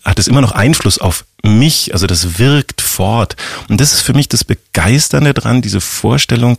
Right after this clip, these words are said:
meine Psyche, mein Wesen wird von allen diesen Interaktionen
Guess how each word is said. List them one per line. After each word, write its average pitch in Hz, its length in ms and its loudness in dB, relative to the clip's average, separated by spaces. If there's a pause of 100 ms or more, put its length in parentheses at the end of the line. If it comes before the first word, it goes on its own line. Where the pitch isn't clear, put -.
meine 95 320 2
Psyche, - 720 -2
mein 90 400 0
Wesen 160 540 -2 (480)
wird 117 640 -2
von - 380 0
allen 151 440 2
diesen 139 300 -2
Interaktionen 127 1400 0